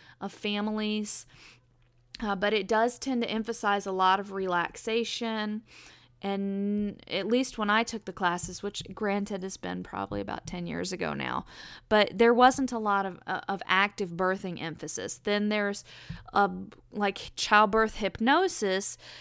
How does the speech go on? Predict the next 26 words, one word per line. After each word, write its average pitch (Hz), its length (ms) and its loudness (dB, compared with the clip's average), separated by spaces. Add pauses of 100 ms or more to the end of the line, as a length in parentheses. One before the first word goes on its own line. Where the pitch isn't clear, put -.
(260)
chooses 240 500 2
to 233 140 -2
look 214 280 2
at 220 80 0
a 202 60 0
paradigm 208 640 0
where 190 120 -2
you 190 140 -4
don't 208 240 0
really 190 260 -2
accept 240 560 0
that 175 200 -4
birth 190 300 2
may 196 160 -4
be 180 120 -8
painful 214 840 -4
or 180 200 -2
anything 185 440 -8
like 170 240 -6
that, 220 340 0
but 175 160 -6
that - 140 -6
rather 190 280 4
you're 190 160 -2
conditioning 190 560 -6
yourself 175 540 -2